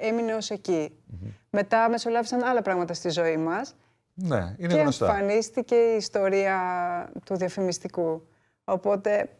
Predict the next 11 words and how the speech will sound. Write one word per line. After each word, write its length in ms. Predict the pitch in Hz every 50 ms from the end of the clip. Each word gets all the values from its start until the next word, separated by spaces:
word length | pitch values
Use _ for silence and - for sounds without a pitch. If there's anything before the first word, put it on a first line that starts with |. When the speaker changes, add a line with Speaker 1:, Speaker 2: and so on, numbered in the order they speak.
| _ _ _ _ _ - _ _ _ _
Speaker 1:
φέρναμε 720 | - - - 226 220 220 208 208 214 214 220 220 220 220 214 214
τη 80 | - 208
συνέχεια 460 | - 226 220 208 208 202 - 220 214
μιας 280 | 214 214 214 202 - - - _ _
ήδη 260 | 196 208 208 190 202
υπάρχουσας 800 | 196 196 - 185 180 180 156 - 196 180 - 190 180 180 170
ενεργειακής 680 | - - 226 214 214 196 208 202 196 196 220 208 196 -
ιστορίας 840 | 190 - - 208 190 185 180 196 190 196 185 190 190 - - -
<laughs> 60 | 220 214
εκεί 140 | 196 214
πέρα. 580 | 180 - 208 196 175 170 170 160 165 175 -